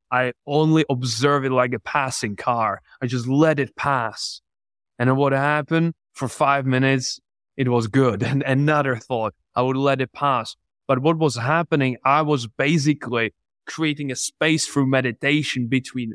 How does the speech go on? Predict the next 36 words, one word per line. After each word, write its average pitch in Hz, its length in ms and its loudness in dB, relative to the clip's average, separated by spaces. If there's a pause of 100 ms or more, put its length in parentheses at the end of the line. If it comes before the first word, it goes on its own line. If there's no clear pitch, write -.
me, 143 540 0 (100)
or 131 140 0
the 131 100 2
observer, 127 580 0
we 156 140 0
could 160 180 -4
say, 165 300 -2 (240)
and 123 160 0
the 117 80 -2
thoughts - 720 -4 (300)
that 131 120 2
were 120 180 2
being 123 280 0
generated. 120 800 -2 (400)
And 127 140 2
I 127 240 0 (200)
decided 135 680 0
not 139 300 2
to 143 180 -2
encourage 135 720 0
those 123 320 0
limiting 127 480 0
thoughts, - 500 -10 (300)
because 135 320 -2
that's 160 240 2
how 147 300 0
people 147 360 -6
drive 135 360 0
themselves 127 460 -2
crazy. 160 540 0 (720)
It's 131 160 -2
not 196 200 4
the 175 60 -2
situation 147 800 -2
that 131 140 0
happens, 123 460 -2